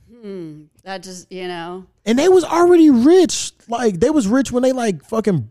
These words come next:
Speaker 2: took him in. Like, the dad owned, like, fifteen Taco Bells and fat. Yeah, they was already rich.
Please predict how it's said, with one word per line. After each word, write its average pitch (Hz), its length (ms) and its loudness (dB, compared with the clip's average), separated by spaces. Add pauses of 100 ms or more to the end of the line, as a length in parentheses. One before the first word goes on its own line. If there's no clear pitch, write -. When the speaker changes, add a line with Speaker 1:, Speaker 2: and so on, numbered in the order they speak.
(160)
Speaker 2:
took 247 200 -2
him 214 180 0
in. 254 180 0
Like, 214 180 -4
the 156 80 -2
dad 190 380 0
owned, 202 180 -2
like, 170 160 -2
fifteen 208 400 -2
Taco 196 340 0
Bells 180 460 2
and 139 220 -2
fat. 190 240 -2
Yeah, 349 360 0
they 370 120 2
was 339 100 -2
already 294 460 0
rich. 180 600 -2